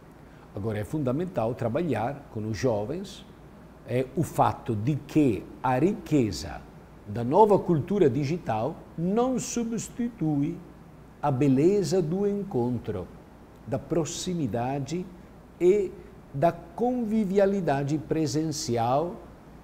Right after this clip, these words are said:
que são essenciais na família, na sociedade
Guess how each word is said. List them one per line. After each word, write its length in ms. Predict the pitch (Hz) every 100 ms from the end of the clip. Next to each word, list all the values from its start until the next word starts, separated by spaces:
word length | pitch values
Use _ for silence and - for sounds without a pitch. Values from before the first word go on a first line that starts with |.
| - -
que 140 | 139
são 260 | - 160 156
essenciais 880 | 190 190 214 208 - 143 123 123
na 120 | 117 104
família, 580 | 120 104 160 175 170
na 160 | 131 123
sociedade 880 | - 123 - 165 104 110 113 117